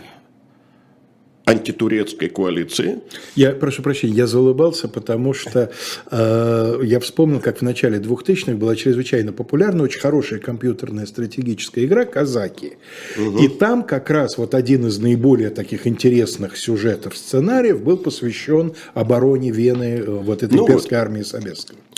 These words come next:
Speaker 1: Да. Не знаю, насколько там казаки участвовали.
Speaker 2: Не-не, казаки
Speaker 1: А,
Speaker 2: это условное
Speaker 1: всё,
Speaker 2: название,
Speaker 1: я
Speaker 2: там
Speaker 1: понял.
Speaker 2: сам-, самые разные, да.
Speaker 1: Ну вот, э, в эту коалицию вошли империя,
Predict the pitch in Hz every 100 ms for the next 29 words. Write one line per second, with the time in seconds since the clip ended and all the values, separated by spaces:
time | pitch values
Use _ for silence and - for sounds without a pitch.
0 | - 104 98 85 - - - 120 - -
1 | 104 117 107 90 - 87 - - - 233
2 | 247 98 - - - - - - 254 277
3 | 196 190 226 220 254 - 196 185 - 202
4 | 135 131 139 156 - - 113 143 135 110
5 | - - 135 110 - 120 110 101 90 90
6 | - - - - - 117 131 - - 135
7 | 127 127 202 180 165 143 127 - 151 208
8 | - - - _ - - _ 98 135 151
9 | 143 78 78 - _ _ _ _ _ _
10 | _ _ _ _ _ _ _ _ _ _
11 | _ 123 127 110 98 113